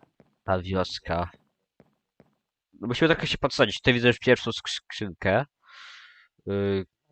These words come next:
gdzieś tam na pewno są jakieś skrzynki jeszcze. To, a tam jest jakaś, wiesz, tam skrzynka. Więc tutaj właśnie już, żeby...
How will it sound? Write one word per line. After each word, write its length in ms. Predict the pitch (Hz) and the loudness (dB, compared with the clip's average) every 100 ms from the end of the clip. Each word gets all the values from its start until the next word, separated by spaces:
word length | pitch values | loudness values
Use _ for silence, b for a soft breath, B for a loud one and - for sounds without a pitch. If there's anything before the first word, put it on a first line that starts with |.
| - | -10
gdzieś 200 | - 117 | -2 2
tam 120 | 113 | 2
na 160 | 113 - | 2 2
pewno 240 | 120 104 | 2 2
są 80 | 98 | 2
jakieś 400 | 95 101 - - | 2 0 -8 -8
skrzynki 540 | - - 95 87 98 | -10 -10 -10 -10 -4
jeszcze. 380 | 95 87 - 92 _ | -2 -2 -4 -6 _
To, 140 | 113 | 8
a 100 | 104 | 8
tam 260 | - 120 110 | 10 8 8
jest 160 | 98 98 | 0 -2
jakaś, 280 | - 98 - | -2 -2 -4
wiesz, 200 | 95 92 | -6 -4
tam 160 | 95 95 | -4 -6
skrzynka. 640 | - - 90 - 98 120 - B B B B B B B B - | -8 -10 -12 -4 0 0 0 B B B B B B B B -8
Więc 300 | 98 98 - | -8 -8 -10
tutaj 180 | - 104 | -4 0
właśnie 340 | 107 - 107 | 0 -2 -6
już, 120 | 104 | -6
żeby... 520 | - - 104 107 107 | -6 -6 0 0 0